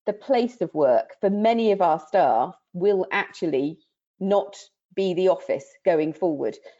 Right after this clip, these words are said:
Because now that we've moved everybody to virtual working, we can take a considered decision about, well, how many do we want to bring back then? Why, why do we actually get people to commute? Um, I'm lucky enough to work with a, a wonderful utility, National Grid U S,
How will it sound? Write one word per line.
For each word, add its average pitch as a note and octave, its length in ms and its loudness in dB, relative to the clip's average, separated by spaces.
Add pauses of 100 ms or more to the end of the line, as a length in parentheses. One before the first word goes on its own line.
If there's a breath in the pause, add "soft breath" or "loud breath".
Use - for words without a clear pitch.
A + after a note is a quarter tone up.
(140 loud breath)
Because G#3+ 340 -2
now A#3 300 -2
that C#4 120 0
we've A3+ 200 -4
moved G#3 340 -2
everybody D#3+ 520 -2
to D#3+ 140 -8
virtual D#3 420 0
working, D3 560 -2 (380)
we G#3+ 100 -4
can A3 180 -2
take B3 340 0
a G3 100 2
considered G3 560 -4
decision F3+ 580 -4 (180)
about, A3 360 0 (260)
well, B3 240 -14 (220)
how C#4 140 0
many D4 200 2
do D4+ 100 -2
we D4 80 0
want D4+ 160 0
to D4 60 0
bring D4 220 -2
back F#4+ 340 -6
then? - 240 -6 (680)
Why, D4 280 0
why F#4 380 0
do G#3 100 -2
we E3+ 140 2
actually - 280 -4
get - 220 -2
people D#3 260 -6
to - 100 -20
commute? E3+ 540 -4 (640)
Um, F#3+ 540 0
I'm A3+ 180 2
lucky A3 260 2
enough F3+ 240 -2
to G#3+ 100 -8
work F#3 340 2
with F3+ 180 0
a, F3+ 260 6
a F3 60 -4
wonderful G3 440 -2
utility, D#3 540 -6
National F3 420 -6
Grid F#3+ 320 -4
U F3 200 -2
S, A3 340 -4